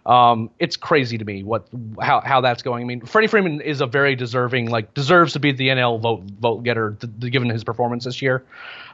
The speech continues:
But, I mean, that's kind of a general problem with the whole All-Star process 'cause,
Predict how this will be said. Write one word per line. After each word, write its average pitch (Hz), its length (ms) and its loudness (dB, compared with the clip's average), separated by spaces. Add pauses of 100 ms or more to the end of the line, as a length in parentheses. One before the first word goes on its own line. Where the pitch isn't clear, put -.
But, 117 260 2 (880)
I - 40 -2
mean, 180 120 4
that's 170 200 4
kind 180 120 2
of 143 60 4
a 127 60 0
general 131 260 0
problem 127 260 2
with 113 120 -8
the 113 80 -6
whole 107 300 -6
All-Star 113 360 -2 (140)
process 104 360 -2
'cause, 107 300 -10